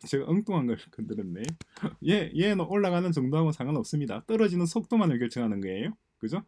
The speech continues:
어, 올라가는 정도는 여기서 결정나죠. Y 스피드를 어디에 설정하느냐에 따라서 결정, 그 값이 달라지게 되겠죠. 자, 다시 보겠습니다. 해서 올라갔다가 내려오고 올라갔다 내려오고 하는데 이것도 좀 문제가 있어요. 어떤 문제가 있느냐니까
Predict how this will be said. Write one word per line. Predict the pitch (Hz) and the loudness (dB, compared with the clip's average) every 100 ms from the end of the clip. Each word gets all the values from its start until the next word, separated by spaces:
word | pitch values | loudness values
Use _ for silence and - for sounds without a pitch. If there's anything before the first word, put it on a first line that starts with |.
| _ _ - - | _ _ -20 -10
어, | 117 | -4
올라가는 | 185 214 185 190 | 2 4 4 2
정도는 | 160 143 160 147 | 2 2 2 4
여기서 | 190 160 | 2 0
결정나죠. | - 113 110 95 87 - | -6 -4 -4 -2 -6 -12
Y | - 147 | -2 0
스피드를 | 160 - 151 151 143 | 0 0 0 2 0
어디에 | 98 107 139 147 147 | 0 0 2 2 2
설정하느냐에 | - 147 139 135 117 - | -2 -4 -4 -4 -4 -6
따라서 | 98 92 | -8 -8
결정, | 113 - 101 - 87 - 98 - 98 | -10 -10 -12 -12 -16 -12 -12 -12 -12
그 | - 101 - _ _ _ _ | -6 -6 -8 _ _ _ _
값이 | - 127 131 | -2 -2 0
달라지게 | 127 110 104 | -2 -2 -4
되겠죠. | 92 98 - 202 - _ _ _ - | -4 -6 -6 -8 -8 _ _ _ -18
자, | - | -12
다시 | 131 - | -12 -6
보겠습니다. | 110 110 - 98 139 175 160 | -4 -4 -2 -2 -2 -4 -4
해서 | 117 156 160 165 - | -8 -2 -2 -2 -6
올라갔다가 | 156 117 107 104 - 135 151 170 | -8 -4 -4 -6 -8 -6 -4 -4
내려오고 | 107 95 92 - _ _ _ _ _ _ _ _ _ _ _ _ _ _ _ - - | -6 -6 -8 -14 _ _ _ _ _ _ _ _ _ _ _ _ _ _ _ -20 -8
올라갔다 | 117 104 98 151 | -6 -4 -4 -4
내려오고 | 123 110 110 | -2 -2 -2
하는데 | 113 117 147 180 - - - - | -2 0 0 -2 -6 -12 -10 -4
이것도 | 233 214 | 0 2
좀 | 208 170 | 4 6
문제가 | 160 208 | 6 6
있어요. | 190 - 165 196 233 | 2 2 2 2 0
어떤 | 131 - 165 | -2 2 4
문제가 | 170 175 | 4 2
있느냐니까 | 185 180 135 117 165 - | 0 -2 -2 0 -2 -2